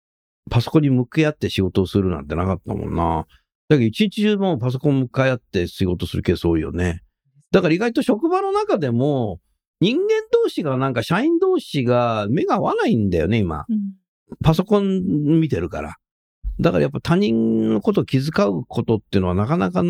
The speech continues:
Speaker 1: ありそうでないかもしれないね。だから家で仕事してんのも職場でやってても、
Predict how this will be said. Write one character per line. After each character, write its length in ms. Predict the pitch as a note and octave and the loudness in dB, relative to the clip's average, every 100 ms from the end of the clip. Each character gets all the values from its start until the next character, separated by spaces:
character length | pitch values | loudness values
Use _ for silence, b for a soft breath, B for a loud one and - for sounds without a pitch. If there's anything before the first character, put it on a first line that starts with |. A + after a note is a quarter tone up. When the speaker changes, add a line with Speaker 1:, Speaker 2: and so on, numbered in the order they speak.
| F3 | 2
Speaker 1:
あ 80 | E3+ | 2
り 100 | C4 | 2
そ 140 | F4 | 0
う 40 | C#4+ | 0
で 80 | |
な 200 | G#2+ G2 | 0 0
い 60 | G3+ | 0
か 100 | G#2 | -2
も 80 | D#2+ | -8
し 80 | D#2+ | -10
れ 80 | |
な 80 | D2+ | -10
い 40 | D#2 | -10
ね。 180 | G2 _ _ _ _ | -12 _ _ _ _
だ 120 | A#2 | 2
か 60 | G#2+ | 2
ら 40 | |
家 240 | B2 A3+ E4+ | 2 0 0
で 240 | B3+ C#3 | 0 0
仕 120 | - | 0
事 200 | C3+ C3 | 0 0
し 80 | A#2 | 0
て 120 | C#3 | 0
ん 60 | A#2+ | 2
の 60 | |
も 100 | G2+ | 0
職 220 | F#2+ D3 F3+ | -2 -2 0
場 140 | G#3 | 0
で 100 | G#3 | 0
や 60 | G3 | -2
っ 40 | |
て 160 | - F#3 | -2 -2
て 100 | G#2 | -2
も、 400 | F#2 F2 F2 | -2 -2 -4